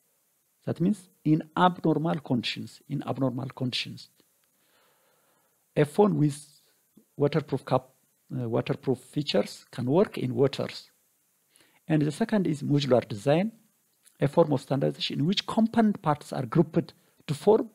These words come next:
modules, to form modules, which can easily replaced. The modules can easily repre-, replaced with equivalent modules. For example, the power box of your P C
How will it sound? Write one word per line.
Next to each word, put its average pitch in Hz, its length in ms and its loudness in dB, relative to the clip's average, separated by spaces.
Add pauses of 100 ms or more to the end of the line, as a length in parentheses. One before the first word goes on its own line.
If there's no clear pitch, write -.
modules, 147 540 2 (140)
to - 60 -20
form 165 240 -4
modules, 123 440 -2 (600)
which 156 160 -2
can 160 280 2 (160)
easily 190 480 2
replaced. - 540 -4 (520)
The 131 80 -2
modules 143 420 0
can 123 280 -4
easily 127 340 0
repre-, 131 600 -6
replaced 165 400 -2
with 160 280 -4
equivalent 135 540 -4
modules. 117 320 -10 (280)
For 139 100 -4
example, 139 420 2 (400)
the 139 100 0
power 165 220 4
box 143 280 -2
of - 140 -8
your 127 160 -2
P 202 180 -4
C 226 260 -8